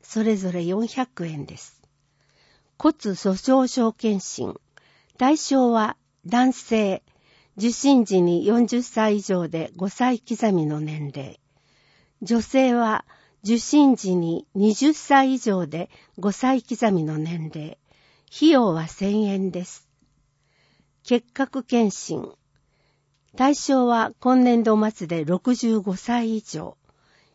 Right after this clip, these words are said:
費用は無料です。六月三日月曜日、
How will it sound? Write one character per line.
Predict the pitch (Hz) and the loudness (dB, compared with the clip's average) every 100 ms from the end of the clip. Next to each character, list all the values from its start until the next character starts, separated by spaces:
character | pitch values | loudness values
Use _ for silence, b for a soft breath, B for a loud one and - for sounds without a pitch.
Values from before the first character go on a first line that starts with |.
| - | -10
費 | - 320 | 0 4
用 | 262 202 | 4 2
は | 160 160 | 0 -2
無 | 160 | -4
料 | 170 202 208 | -2 -2 -4
で | 196 175 | -6 -12
す。 | - - _ _ _ _ _ _ _ _ _ _ _ _ _ _ _ _ _ _ _ _ - - _ _ _ _ _ _ _ _ _ _ _ _ _ - | -16 -20 _ _ _ _ _ _ _ _ _ _ _ _ _ _ _ _ _ _ _ _ -20 -20 _ _ _ _ _ _ _ _ _ _ _ _ _ -2
六 | 226 240 269 | 0 2 4
月 | 285 269 254 | 4 4 4
三 | 254 247 | 4 4
日 | - 233 220 | 2 0 2
月 | 214 - 254 | 0 -2 0
曜 | 247 233 170 | 4 4 2
日、 | - - | -6 -12